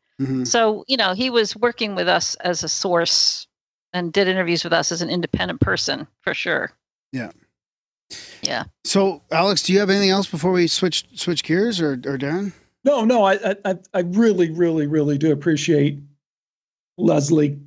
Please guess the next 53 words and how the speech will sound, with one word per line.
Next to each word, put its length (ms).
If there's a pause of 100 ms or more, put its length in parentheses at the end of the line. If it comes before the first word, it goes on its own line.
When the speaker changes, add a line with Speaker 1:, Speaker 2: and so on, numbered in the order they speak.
(100)
Speaker 3:
you 100
know, 160
kinda 260
handling 500
that, 200
and, 300
and 160
I 100
hope, 280 (1120)
no, 120
I'm 160
not 140
even 120
gonna 120
apologize. 520
I 120
like 520
pushing 540
on 320
those 220
buttons. 380
I, 260
I, 60
Speaker 2:
Yeah, 140
Speaker 3:
'cause 120
I 60
feel 220
Speaker 2:
do. 60
Speaker 3:
like 160
so 220
many 160
people 300
have 140
talked 380
to 60
you, 260 (400)
and 180
you 200
can 240
almost 500
hear 440
them 340 (200)
wanting 500
to 60
take 280
that 200
next 280
step, 280
and 180
no 120
one 240
did. 300
So 360